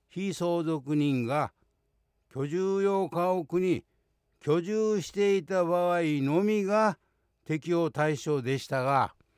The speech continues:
平成三十一年四月一日以降の譲渡について、要介護認定等を受け、被相続人が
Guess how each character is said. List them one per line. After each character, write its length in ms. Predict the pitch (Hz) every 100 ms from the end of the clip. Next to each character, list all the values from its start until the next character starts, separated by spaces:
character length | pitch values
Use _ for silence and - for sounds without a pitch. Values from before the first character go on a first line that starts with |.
| _ _ _ _ _
平 240 | - 202 208
成 180 | 220 208
三 260 | 190 214
十 140 | 202 202
一 160 | 165
年 180 | 196 185
四 160 | - 185
月 380 | 208 170 -
一 140 | 202 156
日 440 | 202 151 180 170
以 40 | 170
降 540 | - 208 214 208 196
の 320 | 175 226 175 _ _
譲 220 | 165 185
渡 140 | 170 170
に 100 | 156
つ 120 | 147
い 100 | 135
て、 240 | 104 104 - _ _ _ _ _ -
要 440 | 143 185 226 233 220
介 400 | 214 226 226 226
護 180 | 220
認 320 | 214 214 220 190
定 380 | - 220 214
等 560 | - 196 202 202 196 180
を 20 |
受 360 | 160 190 202 -
け、 40 | _ _ _ _ _ -
被 240 | 196 202
相 240 | 180 180
続 280 | 165 165 147
人 240 | 147 143 135
が 240 | 143